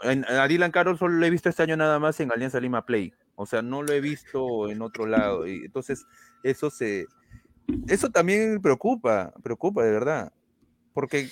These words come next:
¿cómo pones a un jugador de que no ha tenido tanta, o sea, tanta tempo-, eh, no ha jugado partidos en esta temporada, o por ejemplo por derecha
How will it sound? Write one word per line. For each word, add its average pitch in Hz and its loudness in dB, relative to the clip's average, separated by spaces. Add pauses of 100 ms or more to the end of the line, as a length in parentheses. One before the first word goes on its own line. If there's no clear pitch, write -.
(220)
¿cómo 165 2
pones 175 2
a 151 2
un 143 0
jugador 139 2
de 139 -2
que 120 -6
no 117 -4
ha 120 -6
tenido 123 -4
tanta, 113 -2
o 98 -6
sea, 104 -8 (140)
tanta 113 -6
tempo-, 98 -8 (100)
eh, 104 -2
no 127 2
ha 123 -2
jugado 123 6
partidos 117 0
en 107 -6
esta 104 -6
temporada, 107 4
o 92 0
por 101 -6
ejemplo 117 -4
por 104 -2
derecha 117 0